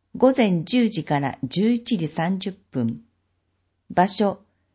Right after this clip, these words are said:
市民総合福祉会館第一第二研修室、潮見二の九。講師、アドバイザー、中畑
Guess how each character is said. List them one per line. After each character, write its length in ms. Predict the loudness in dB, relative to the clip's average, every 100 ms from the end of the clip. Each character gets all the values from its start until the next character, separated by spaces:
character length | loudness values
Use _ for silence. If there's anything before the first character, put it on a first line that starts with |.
| _
市 200 | 0 6
民 220 | 6 6
総 360 | 4 8 8 8
合 220 | 4 2
福 240 | 0 -2
祉 140 | -2 0
会 280 | 0 0 0
館 320 | -2 -2 -4 _
第 360 | 2 4 4 2
一 300 | 0 -4 -2
第 260 | 0 4 4
二 200 | 2 2
研 240 | 0 0
修 320 | -2 -2 -2
室、 480 | -2 -12 -8 -8 -8 _ _ _ _
潮 340 | -8 2 4
見 300 | 6 4 0 2
二 140 | 4
の 160 | 6 2 -6
九。 320 | 0 0 0 _ _ _ _ _ _ _ _ _ _ _ _ -2
講 280 | 2 2 0
師、 420 | -2 -2 -4 -8 _ _ -4
ア 80 | -2
ド 120 | 0
バ 180 | 0 -2
イ 80 | -2
ザ 320 | -4 -4 -10
ー、 840 | _ _ _ _ _ _ _ _ 0
中 320 | 0 2 -4
畑 480 | -2 -4 0 -4